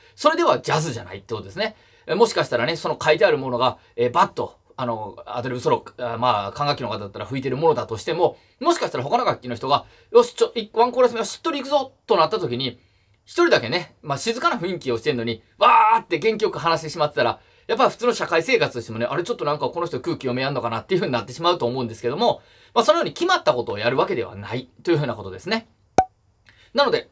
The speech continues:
今日もね、このような感じでコード譜で解説していきます。で、えー、今日はね、まあ、具体的にアドリブの話とかではないので、トレードの話ということで、えー、やっていくんですけども、まずトレードって一体どういうことなのか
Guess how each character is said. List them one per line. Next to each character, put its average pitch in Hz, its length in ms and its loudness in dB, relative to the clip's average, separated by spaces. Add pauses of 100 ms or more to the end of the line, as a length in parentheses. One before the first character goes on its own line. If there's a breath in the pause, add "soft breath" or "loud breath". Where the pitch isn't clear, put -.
今 151 100 6
日 143 40 4
も 120 60 -2
ね、 131 140 -4
こ 139 140 -6
の 147 60 0
よ 160 80 2
う - 20 0
な 117 80 -2
感 101 180 -8
じ 95 60 -16
で 110 100 -10
コ 214 280 2
ー - 20 6
ド 233 100 6
譜 196 140 0
で 240 240 6
解 131 180 -4
説 113 240 -10
し - 60 -14
て 110 80 -8
い - 20 -10
き 92 60 -16
ま 95 80 -14
す。 - 180 -20 (640 soft breath)
で、 247 380 8
え 226 60 -4
ー、 - 40 -4
今 370 100 4
日 - 40 4
は 294 60 6
ね、 226 80 -2
ま 196 100 0
あ、 - 20 0
具 180 80 -6
体 208 160 4
的 220 100 -10
に 233 80 -2
ア 151 120 4
ド 170 100 2
リ 220 80 2
ブ 208 80 -8
の 143 60 -4
話 131 300 -6
と 120 100 -6
か 107 100 -4
で 104 60 -6
は 98 120 -4
な 107 120 -4
い 120 60 -4
の 104 120 -10
で、 110 180 -2
ト 165 180 -4
レ 233 120 8
ー 226 40 4
ド 143 100 -2
の 107 80 -8
話 - 480 -12
と 147 80 -6
い - 40 0
う 123 40 -8
こ 131 80 -8
と 117 100 -4
で、 101 200 -10
え 123 60 -4
ー、 - 20 2
や 117 100 -2
っ 113 40 -14
て - 80 -10
い 113 40 -4
く 120 60 -4
ん 104 60 -8
で 101 60 -12
す - 80 -16
け 120 80 -4
ど 131 80 -8
も、 196 280 2 (340 soft breath)
ま 302 120 6
ず 269 120 -6
ト 254 160 -6
レ 415 200 0
ー - 20 -6
ド 233 100 0
っ - 80 -10
て 135 80 -8
一 139 100 -6
体 156 220 -2
ど 175 180 2
う 320 60 -2
い 339 40 0
う 339 60 0
こ 349 100 -2
と 330 100 -2
な 139 120 2
の 104 100 -4
か 160 300 0